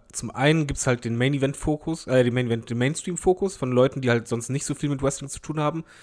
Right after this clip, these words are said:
Der ist dann plötzlich da. Es ist halt ein riesengroßer Name. Ich find halt auch die Idee,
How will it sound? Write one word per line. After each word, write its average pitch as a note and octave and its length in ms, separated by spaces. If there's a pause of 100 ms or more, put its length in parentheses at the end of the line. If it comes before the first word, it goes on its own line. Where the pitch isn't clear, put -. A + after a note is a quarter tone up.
(300)
Der C3+ 120
ist C#3 100
dann B2+ 120
plötzlich B2 320
da. E3+ 380
Es B2 120
ist D3 140
halt C3+ 180
ein G2+ 160
riesengroßer B2+ 460
Name. C#3 200
Ich B2 140
find D#3+ 160
halt C3+ 160
auch C3 180
die C3 200
Idee, C3 380